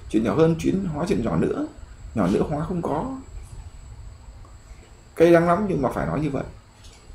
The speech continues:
Ngại cái gì mà không xử lý? Ta bảo là vấn đề tôn giáo phức tạp hóa, phức tạp chỗ nào? Phức tạp chỗ nào? Xử lý họ chúng ta chỉ cần đưa ra hai cái. Một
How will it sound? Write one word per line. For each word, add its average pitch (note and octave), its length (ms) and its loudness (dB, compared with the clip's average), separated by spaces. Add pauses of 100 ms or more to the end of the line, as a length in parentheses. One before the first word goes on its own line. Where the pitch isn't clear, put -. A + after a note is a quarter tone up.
(960)
Ngại G2+ 220 2
cái F#3 120 6
gì E3+ 240 2 (1040)
mà F#2+ 120 -2
không C3+ 160 -2
xử - 180 -6
lý? D#2+ 160 -4 (1500)
Ta E3+ 100 6
bảo D#3 160 6
là A#2 80 4
vấn D3+ 180 0
đề E3+ 120 4
tôn E3 200 -2
giáo E3 160 -2
phức G#3 180 0
tạp D#3 200 0
hóa, D#3 220 -2 (180)
phức G3+ 120 -6
tạp C#3+ 160 2
chỗ A#2 80 2
nào? D#3 160 0 (1600)
Phức G#3 140 4
tạp E3+ 160 8
chỗ G#2+ 80 0
nào? D#3+ 200 2 (960)
Xử D3 200 4
lý D3 120 10
họ F#3+ 240 6
chúng D#3+ 100 2
ta F3 100 4
chỉ F3+ 100 -2
cần D3+ 160 0
đưa E3+ 160 8
ra E3 100 4
hai E3+ 200 2
cái. E3+ 260 0 (680)
Một D3 300 4